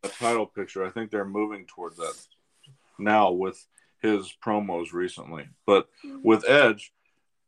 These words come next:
Speaker 1: Edge's first match back, he won the Royal Rumble.
Speaker 2: Uh-huh. Yeah, I get
Speaker 1: It's
Speaker 2: that,
Speaker 1: like,
Speaker 2: yeah.
Speaker 1: really? You've been gone for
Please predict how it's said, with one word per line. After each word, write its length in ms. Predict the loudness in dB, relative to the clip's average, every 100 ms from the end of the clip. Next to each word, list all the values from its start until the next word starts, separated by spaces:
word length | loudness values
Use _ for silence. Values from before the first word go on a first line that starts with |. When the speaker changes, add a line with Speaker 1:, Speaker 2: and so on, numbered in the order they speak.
| -6
Speaker 1:
Edge's 340 | -4 -4 -10
first 360 | -10 -10 -10 -10
match 300 | -10 -12 -12
back, 320 | -10 -8 -10 _
he 140 | -12
won 280 | -10 -10 -10
the 60 | -10
Royal 300 | -8 -8 -8
Rumble. 360 | -10 -12 -18 _ _ _ _ _
Speaker 2:
Uh-huh. 420 | -20 -20 -12 -10 -10 _ _ _ _ _ -14
Yeah, 160 | -8
I 180 | -6 -6
get 160 | -6 -6
Speaker 1:
It's 160 | -4
Speaker 2:
that, 80 | 0
Speaker 1:
like, 80 | 0
Speaker 2:
yeah. 60 | 2
Speaker 1:
really? 380 | 2 2 -2 -10 -20 -20 -10
You've 280 | -4 -2 0
been 180 | -2 0
gone 340 | 2 2 0
for 280 | -4 -12